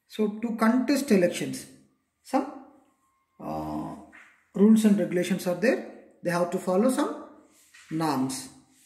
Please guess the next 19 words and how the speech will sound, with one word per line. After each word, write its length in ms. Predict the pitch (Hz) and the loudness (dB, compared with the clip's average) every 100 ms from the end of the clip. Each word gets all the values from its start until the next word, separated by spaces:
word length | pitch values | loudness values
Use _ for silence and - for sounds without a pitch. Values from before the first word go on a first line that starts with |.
| - | -6
What 200 | 208 208 | 0 4
are 140 | 208 | 6
those? 320 | 208 208 202 - - - - _ | 8 8 6 -2 -14 -20 -20 _
So 440 | - 180 214 - - - _ _ | -8 -4 -4 -6 -16 -20 _ _
to 80 | 196 | -6
contest 480 | 202 190 202 220 190 | -2 0 2 0 0
elections, 520 | 151 156 247 - - - - _ _ _ _ - | -4 -2 -2 -2 -4 -16 -20 _ _ _ _ 4
a 120 | 208 | 4
person 480 | 208 226 226 277 254 | 6 4 4 6 8
must 320 | 202 - 185 | 6 4 -2
be 160 | 170 185 | -2 0
a 80 | 254 | 0
citizen 400 | - 202 196 180 | 0 -2 -2 -2
of 240 | 190 196 | -2 -2
India. 340 | 143 - - - _ _ _ _ _ _ _ _ _ _ _ _ _ _ _ _ _ | -4 -6 -12 -18 _ _ _ _ _ _ _ _ _ _ _ _ _ _ _ _ _
So 260 | - 160 156 | -8 -6 -2
other 240 | 175 196 | 2 2
country 280 | 196 190 180 | 2 0 -2
people 360 | 196 196 320 | -4 -2 -2